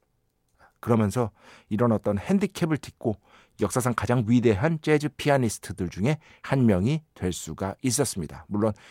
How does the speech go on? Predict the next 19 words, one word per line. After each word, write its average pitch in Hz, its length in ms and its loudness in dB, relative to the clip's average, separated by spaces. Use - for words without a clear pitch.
당연히 117 340 0
재능이 107 560 0
타고났기 139 460 -2
때문에 117 260 0
가능한 101 420 0
것이지만, 101 440 -4
엄청난 123 540 0
훈련량이 147 760 4
그 - 160 -4
뒤에 98 320 0
있었던 107 520 0
것이다. 110 560 0
워낙 139 300 2
키가 170 480 6
이제 104 500 2
성장이 175 380 4
안 107 120 4
됐기 110 200 -2
때문에 110 440 -4